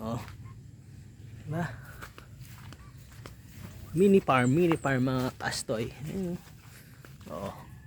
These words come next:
Diba? Initilyo na. Initilyo na yung mga alaga natin. Ayan. Mini farm.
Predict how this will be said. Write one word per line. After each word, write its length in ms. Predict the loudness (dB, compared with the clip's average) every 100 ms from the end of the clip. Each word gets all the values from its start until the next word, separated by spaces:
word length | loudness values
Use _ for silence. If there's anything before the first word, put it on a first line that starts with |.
| -20 -20 -14
Diba? 160 | -8 -8 -8 -14 -18 -18 -18 -20 -20 -20 -20 -14 -6
Initilyo 480 | -4 0 4 6 6
na. 160 | 4 0 -8 -14 -16 -16 -16 -18 -18 -18 -18 -18 -12 -8
Initilyo 320 | -2 2 2
na 60 | 4
yung 80 | 4
mga 160 | 2 2
alaga 320 | 2 2 2 0
natin. 340 | -4 -8 -8 -8 -10 -14 -18 -20 -20 -20 -20 -20 -20 -20 -20 -20 -20 -20 -20 -20 -20 -20 -20 -20 -20 -20 -20 -20 -20 -20 -20 -20 -20 -18 -16 -8
Ayan. 160 | -6 -6 -8 -14 -18 -18 -12 -10 -8 -8 -8 -8 -10 -10 -10 -10 -12 -18 -18 -18 -18 -20 -20 -8
Mini 320 | -2 0 0
farm. 480 | -2 -2 -2 -4